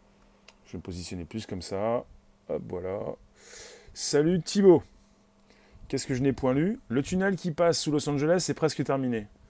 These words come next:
Le public pourra le tester gratuitement. On nous parle aussi, euh, surtout de, de, de tubes. Hyperloop, euh, c'est la proposition de construction de tubes,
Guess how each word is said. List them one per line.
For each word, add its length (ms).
Le 140
public 400
pourra 320
le 120
tester 500
gratuitement. 720
On 80
nous 140
parle 240
aussi, 360
euh, 160
surtout 340
de, 720
de, 200
de 140
tubes. 340
Hyperloop, 540
euh, 240
c'est 180
la 80
proposition 540
de 40
construction 520
de 260
tubes, 380